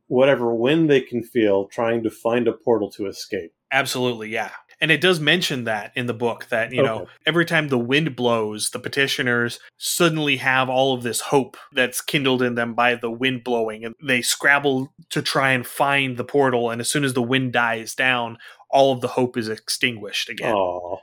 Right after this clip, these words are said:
Speaker 2: I mean, it's a punitive realm, so
Speaker 1: It is
Speaker 2: yeah,
Speaker 1: a
Speaker 2: that makes
Speaker 1: punitive realm.
Speaker 2: sense.
Speaker 1: Yeah, it does.
Speaker 2: <laughs>
Speaker 1: But aw.
Speaker 2: Um,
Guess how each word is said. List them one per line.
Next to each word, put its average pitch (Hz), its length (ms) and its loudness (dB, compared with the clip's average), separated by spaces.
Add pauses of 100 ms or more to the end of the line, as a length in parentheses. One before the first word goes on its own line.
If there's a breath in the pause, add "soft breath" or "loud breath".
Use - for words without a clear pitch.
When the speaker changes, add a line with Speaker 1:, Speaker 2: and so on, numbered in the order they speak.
(160)
Speaker 2:
I 180 80 4
mean, 233 260 -2
it's 190 200 0
a 202 240 4
punitive 185 520 2
realm, 123 640 0
so 147 220 2
Speaker 1:
It 135 80 4
is - 40 4
Speaker 2:
yeah, 131 200 6
Speaker 1:
a - 20 -12
Speaker 2:
that 131 160 0
makes 123 200 2
Speaker 1:
punitive 127 240 2
realm. 92 80 -4
Speaker 2:
sense. 170 120 -2
Speaker 1:
Yeah, 113 180 2
it 156 80 -4
does. 165 380 0
Speaker 2:
<laughs> - 480 -10
Speaker 1:
But - 120 -2
aw. 120 560 2
Speaker 2:
Um, 120 400 0